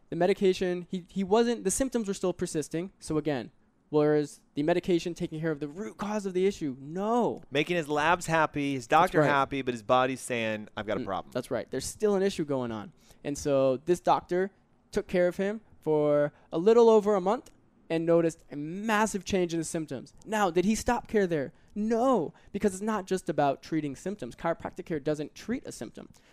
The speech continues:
Speaker 1: We
Speaker 2: Mm.
Speaker 1: look to get to the root cause of health, and we look to restore that by removing the neurological interference in the spine. So this patient stayed under care for another year, for a whole nother year, and was able to then change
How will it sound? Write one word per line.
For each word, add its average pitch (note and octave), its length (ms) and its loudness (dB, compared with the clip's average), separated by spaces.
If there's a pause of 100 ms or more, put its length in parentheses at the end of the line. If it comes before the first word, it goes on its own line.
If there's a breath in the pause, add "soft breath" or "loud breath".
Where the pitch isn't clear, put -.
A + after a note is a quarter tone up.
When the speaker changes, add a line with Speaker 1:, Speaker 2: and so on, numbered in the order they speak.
Speaker 1:
We F3 80 0
Speaker 2:
Mm. F3+ 40 4
Speaker 1:
look F#3+ 120 -2
to - 80 -4
get - 140 -8
to - 60 -12
the D3+ 80 -6
root D#3+ 220 -6
cause F3 300 0
of F#3 100 -2
health, D3+ 280 -2 (240 soft breath)
and D3+ 60 -6
we D#3 60 0
look E3+ 140 -2
to D#3 100 -10
restore A3+ 680 -2
that C3 360 -2 (440)
by C#3+ 100 2
removing E3+ 400 2
the D3+ 60 -2
neurological F3+ 580 2
interference E3 520 -4
in D#3 80 -8
the C#3+ 60 -8
spine. F#3+ 440 -4 (280 soft breath)
So E3 240 4
this G3+ 140 4
patient G#3 360 -2
stayed F3+ 320 -4
under G#3+ 240 -2
care D3+ 380 -2 (240 soft breath)
for F#3 120 -4
another G3 260 2
year, F#3+ 640 0 (200)
for G#3+ 140 -6
a - 20 -4
whole B3+ 200 0
nother B3+ 180 2
year, A#3+ 460 0 (480)
and F3 120 2
was F3+ 160 6
able F3+ 220 2
to F3+ 100 -4
then E3 220 2
change G3+ 680 -2